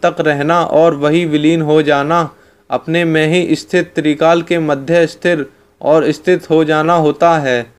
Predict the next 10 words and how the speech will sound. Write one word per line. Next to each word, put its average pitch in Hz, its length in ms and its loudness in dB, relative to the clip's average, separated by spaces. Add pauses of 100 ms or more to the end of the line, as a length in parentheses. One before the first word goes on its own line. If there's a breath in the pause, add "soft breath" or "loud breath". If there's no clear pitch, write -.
(540)
ताकि 135 380 0
समय 156 340 0
अनुसार 160 440 2
जब 156 340 -2
पुनः 160 300 -2
कोई 165 440 0 (540)
जागतिक 135 560 0
लीला 160 380 2
इच्छा 170 320 0
होगी, 156 520 0